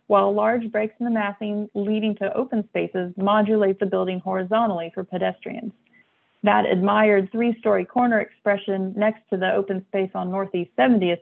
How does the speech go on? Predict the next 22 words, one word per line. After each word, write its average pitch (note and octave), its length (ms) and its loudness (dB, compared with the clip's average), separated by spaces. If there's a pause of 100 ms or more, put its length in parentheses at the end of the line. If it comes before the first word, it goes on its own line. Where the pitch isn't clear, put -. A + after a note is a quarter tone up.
is F3+ 160 -8
amplified A3 640 2
in E3+ 140 -2
the E3+ 60 -6
design F3 520 -6 (380)
by F#3+ 140 2
more F#3+ 320 0
subtle B3 240 2
massing A3 420 0
changes G3 440 -4 (100)
and F3+ 160 -4
different G3 320 -2
parapet F#3 380 -4
heights, - 340 -8 (460)
um, F#3 240 0
and F#3+ 100 0
it F#3 120 2
is F3+ 140 -6
now G#3+ 220 4
on F3 240 -2
both G3+ 300 6
sides E3+ 320 -2